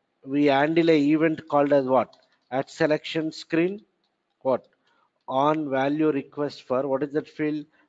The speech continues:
P underscore name one. Inside this event, if you remember, we used to call a function model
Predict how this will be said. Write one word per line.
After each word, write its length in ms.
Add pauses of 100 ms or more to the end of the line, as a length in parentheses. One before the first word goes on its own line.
(200)
P 160
underscore 720 (380)
name 340
one. 180 (400)
Inside 480
this 220
event, 460
if 240
you 60
remember, 640 (640)
we 200
used 280
to 80
call 280
a 60
function 540
model 400